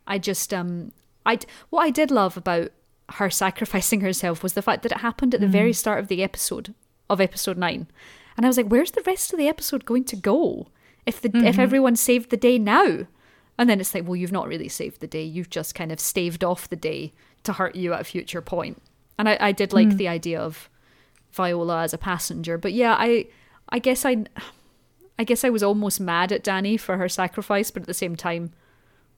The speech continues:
Speaker 1: that's great. Flora lives and gets to love and has a wedding, and that's great, but also at the expense of Danny having a wedding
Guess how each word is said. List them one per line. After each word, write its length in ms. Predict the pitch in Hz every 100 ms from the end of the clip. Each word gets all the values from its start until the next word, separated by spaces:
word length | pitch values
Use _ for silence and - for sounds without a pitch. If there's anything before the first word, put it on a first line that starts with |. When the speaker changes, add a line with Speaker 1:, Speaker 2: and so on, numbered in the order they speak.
| _ _ _ _ _
Speaker 1:
that's 220 | 180 -
great. 260 | - 294 254
Flora 320 | - 196 175
lives 500 | 175 175 165 165 -
and 140 | 180 180
gets 240 | 180 -
to 80 | 196
love 540 | 180 170 165 160 - _ 196
and 220 | 175 165
has 240 | 190 170
a 60 | 180
wedding, 540 | 175 170 180 160 160 - _ _ - -
and 140 | 226
that's 220 | 185 - -
great, 480 | - 226 208 - _ -
but 80 | -
also 400 | 196 - 202 185
at 140 | -
the 100 | 196
expense 600 | 185 - 254 254 208 -
of 240 | 202 202 - - - - _ _ _ -
Danny 320 | 285 277 208
having 280 | 170 170 165
a 60 |
wedding 380 | - 156 - 165